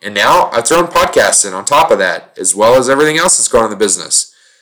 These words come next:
I said, "Just because I don't have enough to do, I just keep putting more on my plate." And it's learning how to balance it. It's learning how to make it work. And it's learning how to, how to schedule stuff and get it done and prioritize it. So if, if that is success to me, is being able to schedule stuff and work with it,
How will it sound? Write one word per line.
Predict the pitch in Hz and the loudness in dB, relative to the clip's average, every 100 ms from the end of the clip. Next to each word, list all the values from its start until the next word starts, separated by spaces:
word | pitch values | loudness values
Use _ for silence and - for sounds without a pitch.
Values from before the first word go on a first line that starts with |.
| _ - | _ -6
I | |
said, | 110 110 | -4 -2
"Just | 135 - | -2 0
because | 160 160 | 0 2
I | 107 | 4
don't | 127 139 | 2 2
have | 139 | 0
enough | 127 123 - | 0 -2 -4
to | 101 | -4
do, | 76 - | -6 -12
I | - | -12
just | 92 - | -6 -6
keep | 104 | -4
putting | - 90 | -2 -2
more | 80 110 | 0 0
on | 113 | 0
my | 104 | -2
plate." | - 64 - _ | -4 -8 -10 _
And | 101 | -6
it's | 139 - | -2 0
learning | 156 165 | 0 0
how | 170 | 0
to | 170 | 0
balance | 156 214 208 | 0 0 -2
it. | - | -6
It's | - - | -6 -4
learning | 127 143 | -2 -2
how | 139 | -2
to | |
make | 135 131 | -2 -4
it | 123 | 0
work. | 151 - - | 0 0 -6
And | 98 | -10
it's | 92 | -8
learning | 95 131 135 | -4 -4 -4
how | 143 | 0
to, | 123 95 - - _ _ _ _ - - | 0 -2 -8 -20 _ _ _ _ 0 2
how | 123 | 2
to | 120 | 2
schedule | 110 - 135 143 127 | 2 0 0 2 2
stuff | - 135 - | 2 2 2
and | 117 113 | -2 -2
get | 127 | -2
it | - | -2
done | 92 127 | -2 -2
and | 113 92 82 - | -4 -10 -20 -4
prioritize | 107 190 202 92 85 | -2 -2 -4 -6 -10
it. | - - | -10 -4
So | - 127 123 117 113 - _ _ _ | 2 4 4 2 -2 -20 _ _ _
if, | 131 127 - - - | -2 0 -2 -4 0
if | 127 - | 0 2
that | 123 170 | 0 2
is | - | 0
success | 131 - 139 170 - | 0 0 2 2 2
to | 143 | -2
me, | 120 120 | -4 -4
is | 127 - | -6 -4
being | 127 | -2
able | 131 107 | 0 0
to | |
schedule | 92 131 185 202 | 0 0 0 0
stuff | - 110 110 | 0 0 -2
and | 101 | -2
work | 139 214 | -2 -2
with | 104 90 | -2 -4
it, | 90 - | -6 -8